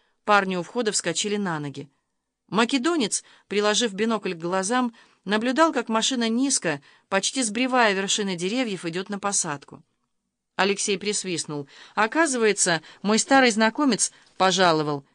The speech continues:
без номеров и опознавательных знаков. Всю весну за ним охочусь, а он вот где нарисовался".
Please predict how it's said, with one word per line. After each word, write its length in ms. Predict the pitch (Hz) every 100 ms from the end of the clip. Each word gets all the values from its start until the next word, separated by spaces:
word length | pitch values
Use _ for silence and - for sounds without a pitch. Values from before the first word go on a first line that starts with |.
| _ 160
без 200 | 202 214
номеров 460 | 226 220 262 -
и 40 | 190
опознавательных 760 | 180 185 190 196 190 196 202
знаков. 500 | 220 226 151 139 - _ _ _ _ _
Всю 240 | - 269
весну 300 | 269 269 294
за 120 | 220 190
ним 200 | 185 185
охочусь, 560 | 180 185 160 151 - - _ _ _ -
а 160 | 185
он 260 | 247 294 262
вот 260 | 196 220 240
где 180 | 165 151
нарисовался". 720 | 151 147 160 147 139 -